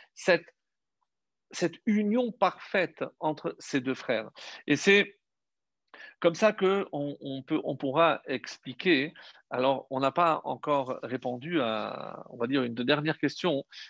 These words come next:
avant de passer à la conclusion. C'est, et pourquoi pas Moshe et Aaron ? Pourquoi pas Moshe et Aaron ? Et pourquoi ici ? Donc, on a peut-être, euh, à aborder, mais pas, pas de, d'une façon profonde.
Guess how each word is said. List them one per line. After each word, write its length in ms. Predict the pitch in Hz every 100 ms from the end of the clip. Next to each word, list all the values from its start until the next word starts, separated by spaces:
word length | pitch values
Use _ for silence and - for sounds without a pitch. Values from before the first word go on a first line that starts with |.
| -
avant 220 | - 120 139
de 60 |
passer 220 | 123 127
à 60 | 143
la 80 | 123
conclusion. 600 | 123 117 117 127 165 175 - _
C'est, 300 | - 165 165
et 120 | 170 151
pourquoi 320 | 190 190 170
pas 100 | 151
Moshe 300 | 135 120 -
et 100 | 117
Aaron ? 460 | 101 104 - 78 - _ _ - - _
Pourquoi 200 | 147 165
pas 120 | 208
Moshe 240 | 185 160 170
et 60 |
Aaron ? 400 | 151 135 135 156 -
Et 80 |
pourquoi 460 | 143 135 - - 147
ici ? 520 | 135 117 - 147 175 -
Donc, 140 | 104 -
on 140 | 123
a 180 | 127 - _ _ -
peut-être, 480 | 131 151 139 -
euh, 720 | 123 117 117 117 117 - - - - - -
à 500 | 123 113 - - 127
aborder, 480 | 123 135 123 175
mais 120 | 151 120
pas, 260 | 156 120 -
pas 160 | 156
de, 160 | 139 123
d'une 260 | 117 117 117
façon 340 | 127 - 139 -
profonde. 460 | - 135 220 156